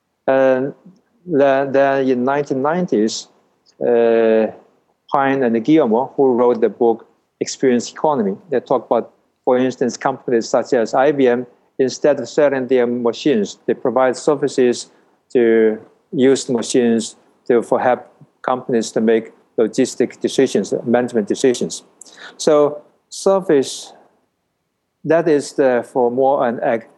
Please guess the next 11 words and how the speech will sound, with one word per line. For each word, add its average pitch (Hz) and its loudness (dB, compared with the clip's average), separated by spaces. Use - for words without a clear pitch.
academic 123 0
background 127 -2
of 113 -6
service 120 -2
design. 107 -4
But 120 -2
if 170 2
you 156 4
look 151 -2
at 131 -4
the 117 2